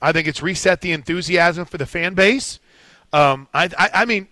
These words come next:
Josh, you might disagree. I don't think there's any, if, if you've got an opportunity to get to one of the elite conferences in college sports,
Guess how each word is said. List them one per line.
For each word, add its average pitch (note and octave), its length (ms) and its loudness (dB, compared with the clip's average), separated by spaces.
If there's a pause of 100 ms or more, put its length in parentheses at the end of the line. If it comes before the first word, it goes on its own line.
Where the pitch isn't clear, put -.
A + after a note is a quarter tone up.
Josh, G3 360 4
you C#4+ 100 -4
might B3+ 220 2
disagree. E3 760 -2 (320)
I G3 120 4
don't D#4 100 6
think G#3+ 100 2
there's F3 180 2
any, F3+ 160 -4
if, F3 340 -2
if D#3+ 300 -2
you've A3 200 -2
got D4 200 2
an F3 80 0
opportunity F3+ 840 -2
to C3 140 -12
get F3+ 320 0
to F3 120 -4
one E3+ 180 0
of D#3+ 60 -2
the D#3 100 -2
elite D3 300 -2
conferences D3 760 -2
in B2+ 100 -14
college D3+ 440 2
sports, G#3 380 0